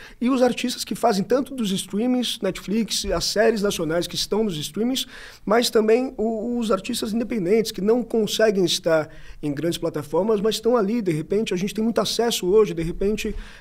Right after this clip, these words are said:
tem um filme em algum lugar, tem, tem uma música numa plataforma ou num lugar gratuito pra ver, que não tem uma grande produção, mas tá, tá, tá, tá ali o discurso, tá ali o que a arte é mais importante, que pra mim a arte não é,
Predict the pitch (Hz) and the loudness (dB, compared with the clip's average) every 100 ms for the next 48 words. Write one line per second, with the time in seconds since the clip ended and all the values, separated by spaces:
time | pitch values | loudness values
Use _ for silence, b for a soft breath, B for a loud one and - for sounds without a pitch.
0 | - 214 202 - 226 226 202 196 175 143 | -2 0 0 0 2 4 2 2 0 2
1 | 190 226 175 151 180 175 190 185 185 233 | 4 6 4 2 -2 2 2 2 4 2
2 | 202 - 190 190 185 185 175 160 - 190 | 0 -2 0 0 0 0 -2 -2 0 2
3 | 214 180 185 214 202 190 175 165 185 180 | 4 4 2 2 2 2 0 2 4 4
4 | 151 - 214 - - 143 131 190 202 B | 0 0 -2 0 0 0 2 2 2 B
5 | B - 175 233 226 233 233 175 156 185 | B 0 2 2 2 0 2 2 2 2
6 | 220 185 - 160 156 - 240 226 208 - | 2 0 -2 -2 -2 -2 -2 -2 -2 -2
7 | - 208 208 B B - 208 202 208 202 | -4 -4 -4 B B -6 -4 -2 -4 -4
8 | 233 202 170 220 226 143 156 - - - | 0 0 0 2 2 0 -4 -6 -6 -2
9 | 208 220 - 160 170 175 175 214 - - | -2 -2 -4 -8 -4 -2 -2 -4 -6 -6
10 | 208 208 208 190 190 185 208 196 190 202 | -2 0 0 0 -2 -2 -2 0 0 0
11 | 190 190 190 185 156 - 196 220 233 247 | -2 -2 0 0 -2 -4 -2 0 -2 -2
12 | 247 240 180 185 | 0 2 4 4